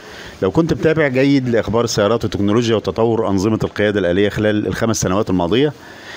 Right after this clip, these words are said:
اللي بدأت بموضوع الركن الذكي للسيارة، واللي اتحول من خيال لواقع موجود فعلا في عربيات كتير جدا تباع في الأسواق وفي مصر أيضا،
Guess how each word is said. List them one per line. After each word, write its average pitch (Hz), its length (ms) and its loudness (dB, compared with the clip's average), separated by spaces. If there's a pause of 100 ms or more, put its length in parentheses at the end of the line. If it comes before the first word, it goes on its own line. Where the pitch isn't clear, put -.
(160)
اللي 98 120 2
بدأت 135 260 4
بموضوع 104 440 2
الركن 110 280 0
الذكي 101 340 -2
للسيارة، 95 540 0
واللي 127 260 2
اتحول 127 400 0
من 101 120 0
خيال 104 360 0
لواقع 98 460 0 (500)
موجود 92 240 2
فعلا 117 320 0
في 92 60 -2
عربيات 90 280 0
كتير 110 240 -4
جدا 101 360 0
تباع 98 220 0
في - 60 -6
الأسواق 101 640 -2
وفي 101 200 -2
مصر 107 280 0
أيضا، 113 300 0